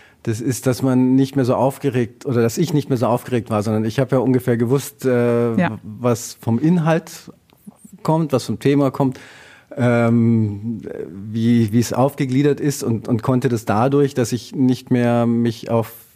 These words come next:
Speaker 1: eben den Inhalt so konzentrieren musste, konnte ich mich viel mehr auf, auf mich besinnen oder auf mein Spüren und, und hab das vielleicht auch ganz an-, oder ich hab's sicherlich ganz anders aufgenommen, weil ich auch nicht mehr so überrascht war von den Themen. Also insofern, ähm,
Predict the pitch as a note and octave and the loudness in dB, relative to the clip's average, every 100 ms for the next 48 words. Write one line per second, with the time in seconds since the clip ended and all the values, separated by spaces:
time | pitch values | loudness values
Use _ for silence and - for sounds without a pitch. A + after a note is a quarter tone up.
0 | - A2+ A2 A#2 B2+ D#3 D#3+ C#3+ C#3 C3+ | -10 -2 0 0 2 2 2 0 0 -2
1 | A#2 A#2 C#3 C#3+ C3+ C3 A#2+ A#2 A2 G#2+ | -2 -2 2 2 2 -2 -4 -4 -4 -4
2 | B2 B2 A#2+ G#2 F2 G#2 - F#2+ B2 A#2+ | 2 2 2 0 -2 -4 -4 -2 -2 0
3 | A#2+ A2+ A2+ G#2 G2+ G2 G#2 F2+ - G#2 | -2 0 0 2 2 0 0 -4 -4 -2
4 | A2+ A#2+ - F2+ F#2+ G2+ - - - - | 0 0 -2 -4 -2 0 0 -4 -10 -20
5 | - - - - - - G2+ F#2 G#2 - | -20 -20 -20 -20 -20 -4 0 2 2 0
6 | G2+ F#2+ E2+ G2+ A2 G#2 G#2 F#2 B2+ C3+ | 2 2 2 2 0 0 0 0 2 2
7 | A2 - G#2+ E2 G#2+ G2+ G2+ A2 A#2+ A#2 | 0 -2 -2 2 2 2 0 0 2 4
8 | G#2 G2 G2 F#2+ E2 F#2+ G#2+ - G#2+ G2 | 4 2 2 0 0 -2 -2 0 -2 0
9 | F#2+ F#2 F#2+ F#2 - C4 G2+ F2+ A2 - | 0 0 -2 -4 -8 -4 -2 0 -2 0
10 | F#2 D2+ E2+ E2 G2+ F2+ G2 - G2+ D#2 | -2 -2 -2 -4 -4 -6 -6 -6 -6 -2
11 | A2 G#2 - G#2 G2+ - - - - - | 0 0 2 2 2 -2 -20 -20 -20 -20
12 | - _ _ A3 C#4 D#3+ G#2 F#2+ G2 F#2 | -20 _ _ -10 -6 0 2 4 4 4
13 | G2 F#2 | 2 0